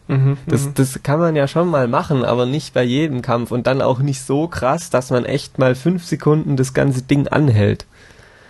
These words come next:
Speaker 1: Ja, das kannst halt einmal machen. Ich, ich denk da jetzt gerade irgendwie an, an den zweiten Matrix, wo der geile Crash von den Lastwagen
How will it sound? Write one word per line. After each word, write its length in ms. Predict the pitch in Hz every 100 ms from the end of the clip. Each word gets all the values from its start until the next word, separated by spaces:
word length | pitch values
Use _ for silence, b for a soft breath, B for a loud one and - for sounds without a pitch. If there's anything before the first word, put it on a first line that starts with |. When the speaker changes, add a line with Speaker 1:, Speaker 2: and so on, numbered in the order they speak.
| B 123
Speaker 1:
Ja, 140 | 127
das 160 | 147 -
kannst 220 | 143 143
halt 100 | 135
einmal 300 | 135 151 131
machen. 320 | 123 - 131
Ich, 200 | 131 -
ich 140 | - -
denk 200 | 139 135
da 120 | 135
jetzt 200 | 135 -
gerade 200 | 139 139
irgendwie 260 | 143 135 131
an, 280 | - 131
an 140 | 110 131
den 140 | 135
zweiten 360 | 135 - 135 139
Matrix, 640 | 135 147 139 131 - -
wo 80 | -
der 200 | 156 156
geile 460 | 135 - 143 135 135
Crash 340 | - 156 -
von 120 | 170
den 120 | 151 139
Lastwagen 580 | 151 - 76 78 76